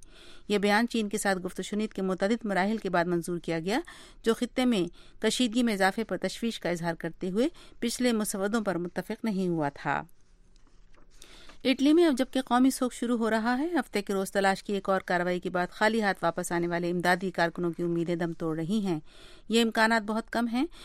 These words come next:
کہ بدھ کے روز کے زلزلے سے تباہ ہونے والے اٹلی کے مرکزی قصبے ایمیٹرکس کے کھنڈرات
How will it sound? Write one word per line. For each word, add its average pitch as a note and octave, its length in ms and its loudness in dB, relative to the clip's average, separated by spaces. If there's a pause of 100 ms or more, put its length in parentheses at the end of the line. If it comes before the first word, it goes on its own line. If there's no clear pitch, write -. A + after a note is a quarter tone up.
(120)
کہ G#3 100 -4
بدھ A3+ 200 0
کے A3+ 80 4
روز G#3+ 200 4
کے G#3 160 0
زلزلے G3 420 0
سے G3 200 -4
تباہ F3+ 240 0
ہونے F#3 240 0
والے F3+ 280 0 (360)
اٹلی B3 300 0
کے B3 160 0
مرکزی G#3+ 580 0
قصبے G3+ 360 -2 (500)
ایمیٹرکس A3+ 640 0
کے G#3 280 0
کھنڈرات G3 500 4